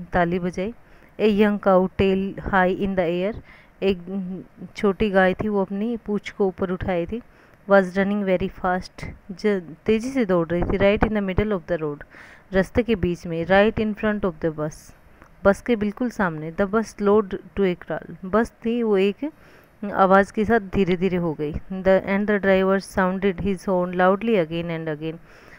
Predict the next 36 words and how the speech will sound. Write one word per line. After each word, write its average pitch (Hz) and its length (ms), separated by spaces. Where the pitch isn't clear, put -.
और 190 100
ड्राइवर 196 320
ने 214 140
अपना - 260
हॉर्न 202 300
फिर 196 200
से 202 280
तेज़ 185 280
तेज़ 165 240
बजाया। 160 400
But 208 200
more 208 380
he 226 220
honked, 196 400
he, 196 220
the 185 160
more 196 280
frightened 185 540
the 170 120
animal 170 420
became 226 480
and 196 240
the 202 60
faster 208 440
it 170 120
galloped, 160 420
और 202 360
जितना 214 300
वो 214 120
हॉर्न 202 280
बजाता 190 480
तो 196 300
उतना 226 320
ही, 220 200
अ, 185 260
जो 180 480